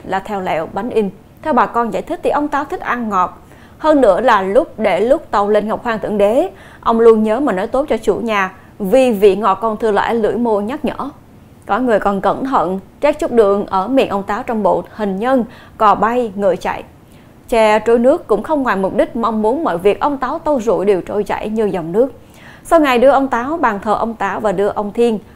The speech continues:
không được thắp nhang vì không muốn cho quý ngài bận bịu nhớ về hạ giới trong lúc ở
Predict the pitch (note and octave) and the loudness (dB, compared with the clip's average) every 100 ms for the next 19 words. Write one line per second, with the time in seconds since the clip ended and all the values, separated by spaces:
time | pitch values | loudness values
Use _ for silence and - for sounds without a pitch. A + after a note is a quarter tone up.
0 | - D4+ C#4 F#3 A#3+ A#3+ A3 G#3 - - | -2 2 2 2 -2 -4 -4 -4 -8 -14
1 | F#3+ C4 C#4 C#4 D#4+ D4+ D4 F4 C#4+ C4 | 2 4 4 2 -2 0 0 0 -2 -2
2 | G#3+ C#4 F#3 E3+ F3 F#3 - F#3+ G#3+ B3+ | -2 -2 -2 -2 0 0 -2 -2 -4 -2
3 | F#3+ G3 E3+ F#3 A#3 G3+ - | -4 -4 -4 -4 -4 -4 -4